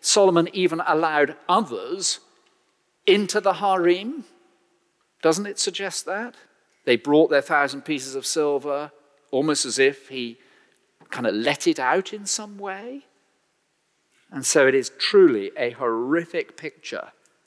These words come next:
almost of sexual slavery. This is Tinder. This is the one-night stand.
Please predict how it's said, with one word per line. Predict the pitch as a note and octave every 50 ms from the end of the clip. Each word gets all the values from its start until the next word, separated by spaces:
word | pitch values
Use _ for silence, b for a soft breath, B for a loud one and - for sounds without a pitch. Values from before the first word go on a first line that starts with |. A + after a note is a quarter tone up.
| _ _ _ _ _ _ _ _ _ _ _ -
almost | D#3 D#3 E3 D#3 E3 D#3+ - -
of | C3 -
sexual | - - - D#3 - - - - C3 A#2
slavery. | - - - - - C3+ C#3+ E3+ G#3+ A#3 F3 C3 G#2 E2+ B1+ - - - _ _ _ _ _ _ _ _ _ _ _ _ _ _ _ _ _ _
This | - D#3+ C#3
is | D3+ C3
Tinder. | - - - F3 E3 D#3+ D#3 D3+ D#3 E3+ F#3+ F#3 - _ _ _ _ _ _ _ _ _ _ _ _ _ _ _ _ _ _ _ _ _
This | - D#3+ C#3
is | D3+ C#3+ -
the | E3
one-night | C#3+ D#3+ D#3+ D#3 D3+ D3 D3 D3+ -
stand. | - - - D#3+ C#3+ C#3+ C#3+ D3 D#3+ F3+ G3+ -